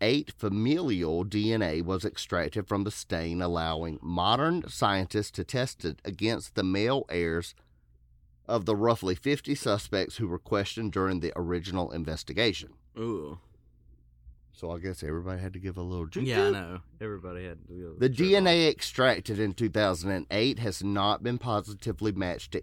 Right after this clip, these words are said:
Speaker 1: anyone, however. It has ruled out a few suspects. Harold Jones, who killed two children when he was fifteen,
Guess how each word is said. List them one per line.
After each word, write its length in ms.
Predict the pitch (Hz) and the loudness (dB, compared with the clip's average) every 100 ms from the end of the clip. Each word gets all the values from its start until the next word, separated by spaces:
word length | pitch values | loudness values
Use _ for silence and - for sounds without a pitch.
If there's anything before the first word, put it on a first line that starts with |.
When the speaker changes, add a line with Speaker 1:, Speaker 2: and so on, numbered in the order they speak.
| - | 2
Speaker 1:
anyone, 480 | 160 151 101 87 80 | 4 6 4 -2 -2
however. 540 | 95 82 69 - - - - - | -2 -2 -6 -10 -18 -20 -18 -14
It 80 | 73 | -4
has 300 | 98 104 117 | -2 0 6
ruled 280 | 160 175 | 6 8
out 180 | 185 175 | 8 6
a 40 | 123 | 4
few 260 | 101 90 | 0 0
suspects. 800 | - 78 - - - - - - - - - - - - - | 0 -4 -6 -10 -14 -16 -20 -20 -20 -20 -20 -20 -20 -20 -4
Harold 480 | 147 170 220 180 120 | 4 6 6 4 2
Jones, 480 | 110 92 92 104 - | 2 2 2 0 -2
who 100 | 127 | -6
killed 400 | - 123 107 - | 0 2 2 0
two 180 | 170 170 | -4 -4
children 540 | - 101 85 98 95 | 0 0 0 -2 -2
when 140 | 90 | -2
he 100 | 101 | -2
was 160 | 92 - | -4 -6
fifteen, 720 | - 110 - 147 135 87 | -2 -2 0 0 0 0